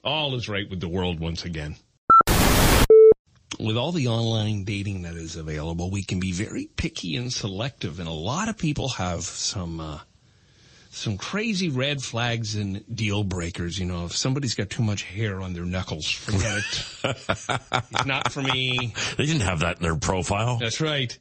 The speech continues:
Speaker 1: It's hiding those knuckles. Anyhow, uh, hobbies seem to be a red flag, and I,
Speaker 2: Oh.
Speaker 1: I guess it, it, it can be particular hobbies that rub people the wrong way, or maybe how extreme and obsessive you are about your hobbies.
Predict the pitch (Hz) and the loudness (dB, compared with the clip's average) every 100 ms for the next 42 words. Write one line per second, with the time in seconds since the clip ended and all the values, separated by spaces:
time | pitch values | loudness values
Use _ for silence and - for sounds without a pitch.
0 | _ - - 165 175 139 113 101 107 101 | _ -12 -6 -2 -2 0 0 -2 -2 -4
1 | - 78 - - _ _ - 117 127 120 | -6 -6 -6 -8 _ _ -6 -2 0 0
2 | 107 98 - 98 87 80 - 185 233 120 | 0 -4 -4 -4 -4 -4 -4 -4 -2 -4
3 | 101 - - - 98 78 78 73 69 69 | -4 -6 -8 -4 -4 -4 -4 -4 -4 -4
4 | 64 71 69 71 76 69 107 147 143 78 | -4 -6 -6 -8 -8 -6 -4 -2 -2 0
5 | 131 214 226 160 98 127 110 - - - | -2 -2 -2 0 0 0 -2 -8 -14 -6
6 | 180 240 226 208 - - 175 - - 156 | -2 -2 -2 -6 -6 -6 -4 -4 -6 -4
7 | - 147 131 113 _ - - - - 254 | -2 -2 -2 -4 _ -8 -8 -8 -8 -4
8 | 233 190 208 208 220 208 - 208 - 156 | -2 0 0 0 -2 -4 -4 -6 -6 -4
9 | 190 190 202 190 185 185 185 180 175 170 | -2 -2 -2 -2 -2 -2 0 0 0 0
10 | 175 151 139 127 117 131 127 110 - - | -2 -2 -2 0 0 0 0 -2 -2 -2
11 | - - 147 156 160 151 117 95 - - | -2 -2 -2 0 0 0 0 -2 -2 -2
12 | 180 165 208 170 175 175 165 165 160 160 | -2 -2 -2 -2 0 0 0 0 -2 -2
13 | - 147 151 147 156 156 - | -2 0 0 -2 -4 -6 -8